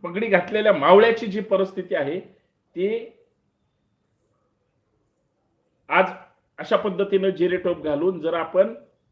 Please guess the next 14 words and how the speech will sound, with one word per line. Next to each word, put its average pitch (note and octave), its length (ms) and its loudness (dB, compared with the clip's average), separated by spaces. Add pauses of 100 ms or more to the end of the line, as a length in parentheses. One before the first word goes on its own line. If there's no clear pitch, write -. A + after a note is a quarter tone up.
(680)
त्या D#3+ 100 -6
महाराजांचं F#3+ 680 6
महत्त्व G#3 300 0
कमी G3 220 -4
करतोय D#3 460 -4
का C#3 140 -12
काय D#3 260 -2
करतोय, D3 460 -4 (440)
हा D3+ 80 -6
संतापजनक E3+ 840 0
गोष्ट D3+ 240 -6
आहे. C3+ 80 -2
म्हणून F3 340 -2
मी G#3 240 -2